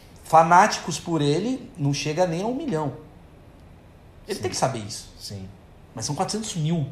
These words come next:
Speaker 1: pessoas que falam, "Mano, eu amo o Whindersson." Assim, de qualquer Restart. Fez um bagulho, tocou, a molecada chorou, aí chegou o momento que o Pelanza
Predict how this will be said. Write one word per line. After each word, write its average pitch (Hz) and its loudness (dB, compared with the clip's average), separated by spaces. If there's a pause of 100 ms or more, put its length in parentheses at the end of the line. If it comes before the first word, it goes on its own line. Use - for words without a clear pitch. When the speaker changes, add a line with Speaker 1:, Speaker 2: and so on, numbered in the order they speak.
(100)
Speaker 1:
pessoas 143 -2
que - -8
falam, 123 2
"Mano, 127 -2
eu 143 -2
amo 180 -2
o 185 -6
Whindersson." 139 -4 (580)
Assim, 123 -6 (120)
de 117 -10
qualquer 151 -4 (680)
Restart. 156 6 (680)
Fez 208 6
um 226 0
bagulho, 208 6
tocou, 214 6
a 220 10
molecada 196 4
chorou, 202 6
aí 233 6
chegou 214 -2
o 208 0
momento 202 0
que - -6
o 185 0
Pelanza 185 2